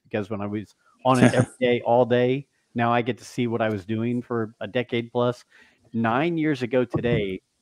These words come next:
Speaker 1: uh, Lori and I were sitting in a hospital room at Riley Children's Hospital with Emily. And I,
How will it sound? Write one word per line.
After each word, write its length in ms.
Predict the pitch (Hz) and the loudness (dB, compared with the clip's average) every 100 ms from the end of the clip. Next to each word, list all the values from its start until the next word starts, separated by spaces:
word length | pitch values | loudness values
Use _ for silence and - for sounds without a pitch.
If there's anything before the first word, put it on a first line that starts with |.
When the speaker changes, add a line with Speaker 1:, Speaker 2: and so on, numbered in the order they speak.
| _ - - | _ -20 -8
Speaker 1:
uh, 420 | 104 98 92 92 98 | -2 0 0 -2 -4
Lori 400 | 113 120 135 147 | -2 2 4 2
and 100 | 110 | 0
I 340 | 101 95 98 110 | -2 -4 -4 -6
were 160 | 113 | -8
sitting 420 | 104 - 135 123 120 | -6 -4 0 0 -2
in 140 | 110 | -6
a 20 | |
hospital 460 | 101 151 - 127 107 | -4 -6 -2 -2 -2
room 320 | 104 104 104 | -2 -4 -4
at 120 | 101 | -6
Riley 540 | 101 110 120 120 120 107 | 0 2 2 2 0 -2
Children's 380 | - 117 110 | -4 -2 -4
Hospital 420 | - 117 - 104 98 | -2 -2 -2 -4 -2
with 180 | 98 - _ - | -6 -8 _ -4
Emily. 460 | 151 104 92 95 113 _ _ _ _ _ - | -2 -2 -4 -8 -12 _ _ _ _ _ -4
And 320 | 113 107 107 | 0 0 0
I, 220 | 110 113 | 0 -2